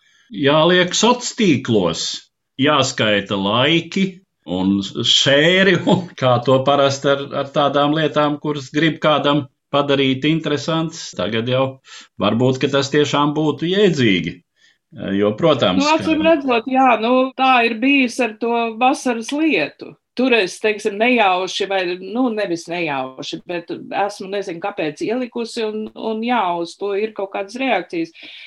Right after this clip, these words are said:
Speaker 2: Bet vienkārši ar to ir jānodarbojas kādam, kuram ir laiks, un man arī nesevišķi patīk sevi afišēt. <laughs> Un tad, ja tu esi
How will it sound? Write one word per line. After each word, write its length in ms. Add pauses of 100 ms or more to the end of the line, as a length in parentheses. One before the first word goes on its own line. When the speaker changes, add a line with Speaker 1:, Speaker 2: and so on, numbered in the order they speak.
Speaker 2:
Bet 200
vienkārši 560
ar 160
to 160
ir 160
jānodarbojas 920
kādam, 520 (240)
kuram 260
ir 100
laiks, 600 (240)
un 180
man 220
arī 180 (240)
nesevišķi 1040
patīk 560
sevi 480 (300)
afišēt. 960 (420)
<laughs> 540
Un 100 (100)
tad, 300
ja 80
tu 100
esi 380